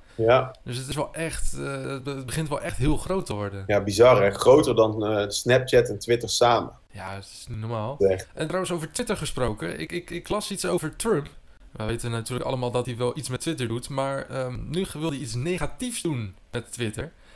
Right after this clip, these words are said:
Speaker 2: Ik weet niet of jij daar iets over hebt gelezen, maar
Speaker 1: Ja, hij, hij was boos, hè? Hij had een, eh, tweet
Speaker 2: Ja.
Speaker 1: geschreven. En, eh, Twitter had, eh, een factcheck eronder gezet van, eh, "Ja, Trumpy, het klopt niet wat je zegt." En nou is hij
Speaker 2: Ja.
Speaker 1: boos.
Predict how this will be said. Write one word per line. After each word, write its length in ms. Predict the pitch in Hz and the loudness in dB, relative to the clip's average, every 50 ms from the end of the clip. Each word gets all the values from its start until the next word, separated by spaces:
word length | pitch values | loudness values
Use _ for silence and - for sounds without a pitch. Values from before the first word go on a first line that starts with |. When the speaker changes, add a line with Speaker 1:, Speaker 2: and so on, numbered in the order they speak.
| - - - - | -20 -14 -12 -8
Speaker 2:
Ik 60 | - | -6
weet 100 | 147 143 | -4 -4
niet 100 | 139 139 | -4 -4
of 100 | 139 117 | -4 -2
jij 100 | 139 156 | -2 -2
daar 200 | 147 143 131 131 | -2 -2 -2 -4
iets 180 | 131 127 - - | -6 -6 -4 -4
over 180 | 127 120 113 | -2 -2 -4
hebt 120 | 113 113 - | -4 -6 -6
gelezen, 400 | - 117 107 107 110 - 165 160 | -4 -4 -2 -2 -4 -4 -8 -10
maar 160 | 151 143 135 | -10 -6 0
Speaker 1:
Ja, 360 | 117 110 120 131 143 147 143 127 | 4 6 8 8 8 8 8 8
hij, 500 | 127 127 131 131 123 127 120 - - - | 8 10 10 8 8 6 2 0 0 -2
hij 240 | - - 104 104 120 123 | 0 4 8 8 10 10
was 220 | 123 117 - 117 | 8 8 6 8
boos, 360 | 107 123 147 175 185 - - | 8 10 10 10 8 6 4
hè? 180 | - 104 123 160 170 | 2 4 4 4 4
Hij 240 | 123 104 107 117 120 120 | 4 6 8 10 10 10
had 200 | 117 123 120 123 | 10 8 6 2
een, 120 | 120 120 | 2 4
eh, 100 | 113 117 | 4 4
tweet 320 | 117 - - - 104 113 | 2 0 -4 -10 -8 -6
Speaker 2:
Ja. 160 | 110 120 143 151 | -6 -6 -6 -6
Speaker 1:
geschreven. 720 | 131 - 160 160 170 175 165 170 180 196 214 240 269 - - - - _ | -2 2 6 8 8 8 8 6 4 4 4 2 0 -4 -10 -18 -10 _
En, 260 | - 123 123 123 131 | 6 6 6 8 8
eh, 180 | 131 127 123 123 | 8 8 8 6
Twitter 380 | 123 123 131 151 160 156 156 127 | 4 6 6 8 8 8 8 8
had, 260 | 127 131 135 - - | 8 8 6 6 8
eh, 380 | 135 131 131 127 123 127 123 - - | 10 10 12 12 12 10 8 8 6
een 180 | - 127 127 | 2 0 0
factcheck 640 | 127 - 151 151 160 - - - 123 110 110 - - | 4 6 8 8 8 6 4 6 6 6 6 4 2
eronder 300 | 110 104 110 113 110 107 | 4 4 4 4 4 0
gezet 440 | - 113 104 107 104 110 113 - - | -4 0 2 4 6 6 4 2 2
van, 240 | - 113 117 117 | 2 2 4 4
eh, 180 | 117 117 113 113 | 6 6 6 8
"Ja, 220 | 117 123 131 127 | 8 6 6 4
Trumpy, 540 | - - 120 117 113 110 - 113 117 127 131 | 4 4 4 4 4 4 0 -2 -2 0 0
het 120 | 123 123 123 | -2 -2 4
klopt 220 | - 151 156 151 | 6 6 6 6
niet 140 | 139 131 127 | 2 2 4
wat 200 | 123 123 123 - | 4 4 4 4
je 80 | 110 | 0
zegt." 400 | 101 101 101 101 131 - - - - _ _ _ _ _ _ _ - - - - - - _ _ - | 2 4 4 6 4 2 0 -6 -16 _ _ _ _ _ _ _ -20 -20 -20 -20 -20 -20 _ _ 0
En 180 | - 113 117 | 4 4 6
nou 200 | 117 123 131 139 | 6 6 6 6
is 100 | 139 127 | 4 4
hij 80 | 123 - | 2 2
Speaker 2:
Ja. 60 | - | 6
Speaker 1:
boos. 520 | 117 123 113 107 98 95 - - - - | 8 10 10 10 8 6 2 -2 -2 -6